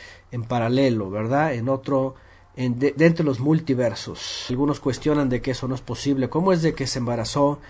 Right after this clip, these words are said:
eh, Java de Hasatán, pero, eh, enseguida también tiene a Abel? De hecho, el texto y los antiguos decían que ellos eran gemelos, solamente que nació primero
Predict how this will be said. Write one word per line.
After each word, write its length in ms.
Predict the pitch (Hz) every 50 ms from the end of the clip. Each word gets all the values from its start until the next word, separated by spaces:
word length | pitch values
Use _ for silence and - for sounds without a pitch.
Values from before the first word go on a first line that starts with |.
| - - - - - - - -
eh, 200 | 120 120 123 113
Java 600 | - - - 160 170 170 156 131 123 123 127 123
de 100 | 120 120
Hasatán, 680 | 107 117 117 - 127 120 - 156 151 151 160 175 180 170 - - - - - - - - - -
pero, 640 | 127 127 127 127 127 127 127 127 127 120 117 -
eh, 580 | - 127 127 123 123 123 120 120 120 120 120 - -
enseguida 680 | 131 123 - - 127 127 165 175 165 151 135 135 135 131
también 420 | - 120 120 123 139 147 143 135
tiene 480 | 135 - 139 135 131 135 131 131 131 - -
a 160 | 131 127 123
Abel? 340 | 123 139 175 196 180 127 110
De 140 | 123 127
hecho, 280 | 135 131 - - 160 151
el 100 | 143 117
texto 520 | - - 139 127 - - - 170 170 185
y 280 | 180 139 123 120 120 113
los 200 | 110 110 - -
antiguos 460 | 120 110 110 143 147 143 147 143 127
decían 460 | 127 113 - - 143 143 139 139 139
que 100 | - -
ellos 220 | 139 139 131 113 -
eran 200 | 139 139 131 110
gemelos, 640 | - 123 123 143 170 175 131 - - - - - - - - - - - - - - - _
solamente 440 | - - 123 131 135 139 135 156
que 100 | 139 -
nació 280 | 123 117 107 - 139 127
primero 560 | 123 120 120 127 143 160 156 127 107 98 -